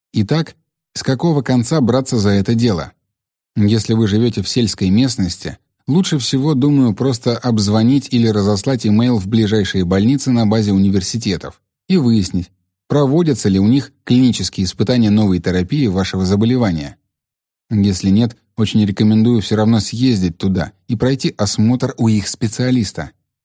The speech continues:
Возможно, он посоветует какое-то лечение, которое вы сможете пройти и дома под наблюдением терапевта. Если поблизости много университетских больниц, куда можно доехать на машине, или вы уже готовы отправиться на лечение, куда потребуется,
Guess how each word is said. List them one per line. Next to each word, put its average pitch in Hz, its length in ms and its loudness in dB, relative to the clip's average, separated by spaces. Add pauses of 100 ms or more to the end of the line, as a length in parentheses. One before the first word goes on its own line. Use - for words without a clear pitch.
(240)
Возможно, 113 440 2
он 107 120 2
посоветует 110 580 -2
какое-то 104 460 -2
лечение, 104 580 0 (180)
которое 110 440 0 (180)
вы 120 100 2
сможете 120 440 0
пройти 120 340 -2
и 147 60 2
дома 104 340 2
под 87 160 -4
наблюдением 90 580 0
терапевта. 95 640 -4 (960)
Если 139 280 0
поблизости 117 840 0
много 117 460 2
университетских 92 960 -2
больниц, 104 420 0
куда 131 360 -4
можно 113 500 2
доехать 98 440 -2
на 92 80 0
машине, 95 560 0 (280)
или 113 160 2
вы 110 140 2
уже 98 180 0
готовы 98 400 0
отправиться 101 500 -2
на 95 80 2
лечение, 95 460 0
куда 98 220 0
потребуется, 95 760 -4